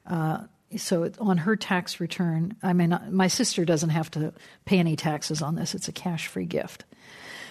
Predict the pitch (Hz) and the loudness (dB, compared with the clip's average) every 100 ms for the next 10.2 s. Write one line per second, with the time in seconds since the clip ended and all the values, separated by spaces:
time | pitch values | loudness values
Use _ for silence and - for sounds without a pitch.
0 | - - 240 214 202 190 214 196 175 185 | -10 0 4 6 6 4 6 6 6 2
1 | - 190 175 170 - - _ _ _ _ | 2 2 4 2 -2 -10 _ _ _ _
2 | 240 220 226 208 180 - 190 190 190 180 | 0 4 8 6 4 4 6 6 6 4
3 | 170 170 160 - 175 - 170 156 180 175 | 4 2 0 0 0 0 -4 0 0 0
4 | 165 147 202 202 185 - 175 170 - 165 | -2 2 4 4 4 4 2 2 -2 0
5 | 160 160 160 160 - - 170 - 170 165 | 0 0 -2 -4 -8 -10 -8 -2 -2 -2
6 | - 170 160 - 165 156 156 156 - - | -4 -4 -4 -2 -4 -2 -4 -4 -8 -18
7 | - - - - 175 - 202 180 165 160 | -18 -20 -16 -2 0 0 2 4 4 2
8 | 170 160 160 160 - 170 165 160 165 165 | 2 0 -2 -4 0 2 2 2 0 -2
9 | 165 160 156 160 165 160 160 - 170 156 | 0 0 2 2 0 -2 -2 -2 -2 -2
10 | 151 - | -4 -8